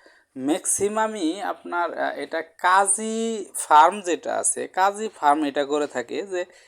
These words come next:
কেজি ভিত্তিক, আহ, কন্ট্রাক্ট ফার্মিং করে। কেজি ভিত্তিক কন্ট্রাক্ট ফার্মিংয়ে একটা সুবিধা কি, আপনার কোনো টাকা পয়সা দিতে হয় না, শুধু <clears throat> ফার্মের হয়তো কিছু দলিল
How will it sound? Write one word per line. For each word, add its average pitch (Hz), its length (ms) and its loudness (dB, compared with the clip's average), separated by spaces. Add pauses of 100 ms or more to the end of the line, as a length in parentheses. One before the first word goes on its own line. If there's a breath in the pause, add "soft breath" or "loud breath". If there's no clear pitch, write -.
(540 soft breath)
কেজি 226 500 2
ভিত্তিক, 202 800 -8
আহ, - 260 -8
কন্ট্রাক্ট 165 420 -2
ফার্মিং 143 360 2
করে। 98 260 -10 (100)
কেজি 220 340 -4
ভিত্তিক 214 360 -12
কন্ট্রাক্ট 233 440 -4
ফার্মিংয়ে 214 440 -6
একটা 202 200 -8
সুবিধা 180 400 -4
কি, 214 220 -12 (500 soft breath)
আপনার 175 220 -6
কোনো 175 180 -4
টাকা 202 240 0
পয়সা 175 220 -2
দিতে 147 240 -6
হয় 156 140 -4
না, 175 180 -8
শুধু 165 440 -4
<clears throat> - 1000 -8
ফার্মের 147 460 0
হয়তো 156 240 -4
কিছু 151 540 -6
দলিল 156 460 -2